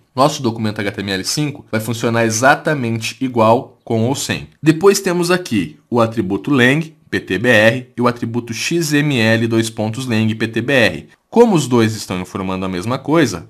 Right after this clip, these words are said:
logo a gente não precisa também do X M L lang, ficando apenas com o H T M L lang, P T B R. E fica tudo pronto. Isso basta pra definir nosso arquivo como um documento H T M L cinco válido.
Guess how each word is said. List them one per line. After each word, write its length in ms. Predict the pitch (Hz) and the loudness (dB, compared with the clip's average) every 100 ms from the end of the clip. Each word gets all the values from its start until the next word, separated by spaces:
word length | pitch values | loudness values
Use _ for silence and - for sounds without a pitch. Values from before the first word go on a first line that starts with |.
| _ | _
logo 180 | 160 190 | 4 4
a 60 | 156 | 2
gente 240 | 139 - | -2 -2
não 140 | 156 | -4
precisa 340 | 180 - 113 113 | -4 -6 -6 -6
também 480 | 156 156 131 156 113 | -4 -2 -2 -2 -6
do 100 | 117 | -8
X 260 | - 139 135 | -6 -4 -2
M 220 | 143 139 | -2 -2
L 160 | 123 143 | -2 0
lang, 420 | 139 107 92 - _ | 0 0 -4 -10 _
ficando 500 | - - - 107 107 | -14 -12 -6 -2 -2
apenas 460 | 123 120 127 151 - | -2 -2 -2 -4 -6
com 320 | 123 117 117 _ - | -4 -4 -6 _ -2
o 100 | 120 | 0
H 200 | 113 113 | 2 0
T 120 | 113 | 0
M 180 | 113 123 | -2 0
L 240 | 117 113 | 2 2
lang, 340 | 127 117 104 110 | 2 2 0 -4
P 200 | 110 127 | -6 -6
T 200 | 120 107 | -4 -4
B 120 | 98 | 0
R. 300 | 113 82 73 _ - | 0 0 -4 _ -8
E 100 | 160 | -6
fica 300 | 170 170 180 | -4 -2 0
tudo 240 | 175 151 | 0 -2
pronto. 480 | 170 139 120 95 - | 0 2 2 0 -8
Isso 280 | 117 156 - | -6 -6 -6
basta 340 | 127 120 117 117 | -2 0 0 -4
pra 120 | 120 | -6
definir 360 | 127 - 131 | -6 -6 -8
nosso 240 | 120 117 147 | -6 -4 -6
arquivo 400 | 143 135 139 151 | -6 -4 -4 -6
como 320 | 156 131 123 | -6 -4 -2
um 60 | 127 | -2
documento 480 | 127 143 127 113 113 | -4 -4 -4 -2 -2
H 140 | 113 | -4
T 80 | 113 | -4
M 160 | 110 | -2
L 160 | 104 104 | -2 -4
cinco 340 | 107 95 95 | -6 -10 -10
válido. 420 | 117 98 73 64 | -2 -2 -2 -10